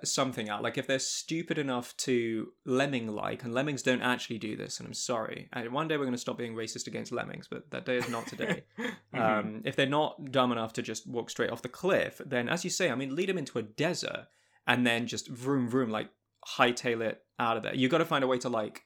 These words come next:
Speaker 1: conceal yourself at that point, I guess, so that they, you know, because a-, with no prey, they just stop, right, and hang about until something stimulates them. If you led them all into the Sahara and then just
Speaker 2: Yeah, I guess.
Speaker 1: went
Speaker 2: <laughs> Also,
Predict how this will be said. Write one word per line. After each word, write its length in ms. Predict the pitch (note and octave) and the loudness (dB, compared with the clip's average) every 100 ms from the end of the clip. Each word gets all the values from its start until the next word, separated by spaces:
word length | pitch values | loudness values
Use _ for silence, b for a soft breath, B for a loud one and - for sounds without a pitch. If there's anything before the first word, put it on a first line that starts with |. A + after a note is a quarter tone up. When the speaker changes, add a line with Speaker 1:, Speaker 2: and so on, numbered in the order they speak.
| b b - | b b -4
Speaker 1:
conceal 480 | B2 A2+ B2 B2+ | -2 0 4 4
yourself 400 | C#3+ C#3 D3+ D3+ | 4 2 2 0
at 60 | D3+ | 0
that 180 | C#3 - | -2 0
point, 220 | D#3+ D#3 | -2 0
I 80 | C#3+ | 0
guess, 520 | C#3 D3 F3 - - _ _ | 0 0 0 -4 -6 _ _
so 180 | - B2+ | 2 2
that 160 | A2+ | 2
they, 320 | A2+ A2 A2 - _ _ _ - | 0 0 -2 -8 _ _ _ 2
you 120 | D3 | 4
know, 120 | A#2 G#2+ | 4 4
because 240 | B2+ B2+ - | 0 0 0
a-, 220 | - C3+ - | 0 0 -2
with 160 | D3+ C3+ | -2 0
no 220 | D3 D3+ | 2 0
prey, 360 | - E3+ C3+ | 0 2 4
they 120 | A2 G#2+ | 2 -2
just 200 | G#2+ - | -2 -2
stop, 440 | - A#2+ - - | 0 0 -2 -6
right, 260 | - - - | -6 -6 -6
and 120 | B2+ | -10
hang 260 | - B2 A2+ | -4 -4 -2
about 420 | A2 A2+ G#2+ A2 | 0 2 0 -2
until 260 | B2 G#2+ A2+ | -8 -6 -6
something 680 | - A#2+ A2+ A2+ A2 G#2+ - | -2 -2 -2 -4 -6 -6 -10
stimulates 580 | - - B2+ A2+ - - | -8 -2 0 0 -6 -8
them. 260 | - B2 B2+ _ _ - | -10 -10 -14 _ _ -6
If 100 | C3+ | 4
you 100 | E3+ | 4
led 240 | D3+ D3 | 6 6
them 140 | C3+ B2+ | 6 4
all 460 | C3 C3 A#2 G#2 | 4 6 4 2
into 200 | - A2+ | 0 -4
the 80 | A2+ | -4
Sahara 720 | G#2+ A2+ - A#2 G#2+ - B2 _ _ _ _ _ | -4 -4 0 0 0 -4 -8 _ _ _ _ _
and 160 | A#2+ A2 | -2 0
then 200 | G#2 G#2 | 0 0
just 220 | G#2 G#2 | -2 0
Speaker 2:
Yeah, 80 | A2+ | 2
I 120 | A#2 | 4
guess. 360 | D3+ D#3+ - A#2+ | 4 2 2 6
Speaker 1:
went 440 | A#2+ F#2 G#2 - | 6 6 -2 -2
Speaker 2:
<laughs> 20 | C#3+ | -2
Also, 300 | D#3+ F3 | 2 2